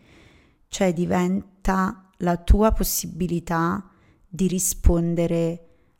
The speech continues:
a quell'esperienza che forse non ti sei scelto, ma che può diventare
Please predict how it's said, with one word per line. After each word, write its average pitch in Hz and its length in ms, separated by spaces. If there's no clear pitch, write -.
a 175 100
quell'esperienza 175 1600
che - 120
forse - 360
non 170 180
ti - 120
sei 160 160
scelto, 165 920
ma 185 120
che 185 120
può - 180
diventare 170 1040